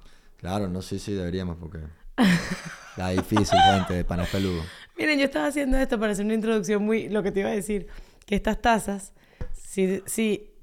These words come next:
Speaker 2: porque nosotros nos tenemos que encargar del merchandising, porque si se encargara Whiplash ya las tendríamos.
Speaker 1: Claro.
Speaker 2: Whiplash son los responsables de que nosotros estemos aquí. Nos dicen, "Mándenos el episodio, mándenos el, la fotico que tenemos que poner en el episodio".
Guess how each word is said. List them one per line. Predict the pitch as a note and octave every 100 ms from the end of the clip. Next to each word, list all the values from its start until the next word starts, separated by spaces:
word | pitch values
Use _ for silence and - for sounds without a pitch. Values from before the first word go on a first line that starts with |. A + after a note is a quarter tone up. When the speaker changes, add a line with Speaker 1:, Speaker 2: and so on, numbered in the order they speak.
| - -
Speaker 2:
porque | G#3+ G#3 G3+
nosotros | F#3 F#3+
nos | A3 G#3+
tenemos | G3+ G3 G#3+
que |
encargar | G#3+ G3 F#3
del | G3+
merchandising, | A3 G#3+ G3 G3 F#3+ F3+
porque | F3
si | E3+
se | F3
encargara | F3 F3+ F3+
Whiplash | G#3+ A3 A3 G#3
ya | F#3+
las | F3+
tendríamos. | F#3 F3+ E3+ D#3 D3 C3+ - -
Speaker 1:
Claro. | - E2 D#2+
Speaker 2:
Whiplash | F#3+ F#3 G#3 G#3
son | - G3
los | F#3+
responsables | G3+ F#3+ F#3 F#3+ F#3+
de |
que | F#3+
nosotros | F3 E3+ F#3+
estemos | F#3 F3+ F#3
aquí. | F#3 A#3+ C#4+ - - -
Nos | G3
dicen, | F#3+ F#3 F#3+ - -
"Mándenos | G3+ G#3+ A#3+ C#4
el | B3+ G3
episodio, | F#3 F#3 - G3+ G3+ G3+ G#3+ G#3 - G3
mándenos | A3 G#3+ A3+ A#3+
el, | A3+ G3+ F#3 - -
la | G3+
fotico | F#3 G3 G#3 - G#3
que | -
tenemos | G#3+ F#3+ G3+ G3+
que | A3+
poner | F#3+ F3 F3
en |
el | G3
episodio". | G#3 - D#3+ F#3+ F#3+ G3+